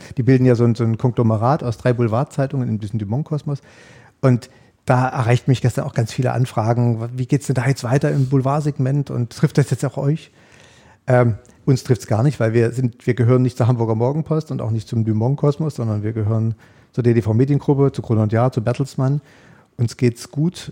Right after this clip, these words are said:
ähm, bis sehr gut, muss man wirklich sagen, weil, äh, es gab ja viele Schwarzmaler, die gesagt haben, „Ja, da, wenn du das Ding übernimmst, ne, in fünf Jahren kannst du das dann abwickeln.“ Äh, ist definitiv überhaupt nicht so.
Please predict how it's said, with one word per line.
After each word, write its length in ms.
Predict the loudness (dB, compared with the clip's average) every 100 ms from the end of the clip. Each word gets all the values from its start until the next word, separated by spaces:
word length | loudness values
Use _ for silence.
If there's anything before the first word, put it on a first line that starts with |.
| -2
ähm, 540 | 2 4 4 2 0 -2
bis 220 | -2 -2
sehr 240 | 0 2 2
gut, 480 | 0 -4 -4 -14 -6
muss 140 | -2
man 140 | 0 0
wirklich 240 | -2 -4
sagen, 380 | -2 -2 0 0
weil, 320 | 2 4 2
äh, 200 | 2 0
es 120 | 0
gab 140 | 0 -2
ja 60 |
viele 200 | 0 0
Schwarzmaler, 520 | 2 0 -2 0 2 4
die 100 | 2
gesagt 280 | -2 -2
haben, 100 | -2
„Ja, 220 | -4 -6 -10
da, 200 | -10 -12 _ _ -20 -8
wenn 80 | -4
du 80 | -4
das 120 | -2
Ding 140 | 0
übernimmst, 540 | 2 4 4 4 0 0
ne, 160 | 0
in 80 | 0
fünf 240 | -2 0
Jahren 400 | 0 2 2 0 -4
kannst 180 | -6
du 40 | -6
das 80 | -6
dann 100 | -6
abwickeln.“ 460 | -4 -2 0 0 -4 -16 -20 -20 -20 -20 -2
Äh, 220 | 2 2 0 -4
ist 240 | -4 0
definitiv 420 | 0 2 2 0
überhaupt 360 | -2 -4 -4 0
nicht 160 | -2 -2
so. 200 | -12